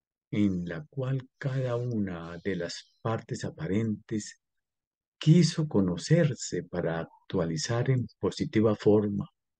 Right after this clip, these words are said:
como centro particularizado, la conciencia de su propia divinidad. Cuando la luz,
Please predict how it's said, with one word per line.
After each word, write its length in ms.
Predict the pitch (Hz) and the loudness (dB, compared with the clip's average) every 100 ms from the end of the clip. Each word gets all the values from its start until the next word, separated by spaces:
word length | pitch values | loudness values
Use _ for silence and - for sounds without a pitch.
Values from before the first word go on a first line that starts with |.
| _ _ _ _ _ _ _ _ _ _ _ | _ _ _ _ _ _ _ _ _ _ _
como 260 | - 90 87 | 0 2 2
centro 600 | - 131 131 - 143 147 - | 4 6 6 2 0 0 -2
particularizado, 1500 | 92 - - _ - 98 - 85 80 78 - 117 143 175 180 _ _ _ _ _ _ _ _ _ _ _ _ | -2 -2 -6 _ -10 -10 -4 -2 -2 -2 -2 2 2 2 -6 _ _ _ _ _ _ _ _ _ _ _ _
la 260 | - 85 151 | -6 -4 -4
conciencia 1120 | - 80 107 - - 160 180 175 - 190 190 - _ _ _ _ _ _ _ _ _ - | -2 -2 -2 -4 2 4 6 2 -2 -4 -4 -10 _ _ _ _ _ _ _ _ _ -6
de 280 | 90 87 78 | -2 -2 -2
su 240 | - 76 | -4 -6
propia 680 | - 156 165 151 156 151 147 | 2 6 6 4 6 8 8
divinidad. 920 | 151 143 147 151 147 143 143 143 - - - _ _ _ _ _ _ _ _ _ | 6 6 6 6 4 4 2 0 -4 -12 -20 _ _ _ _ _ _ _ _ _
Cuando 360 | - 92 92 90 | -4 -2 -2 -2
la 140 | 87 | 0
luz, 800 | 104 156 113 - - - - _ | 4 4 4 -2 -16 -20 -20 _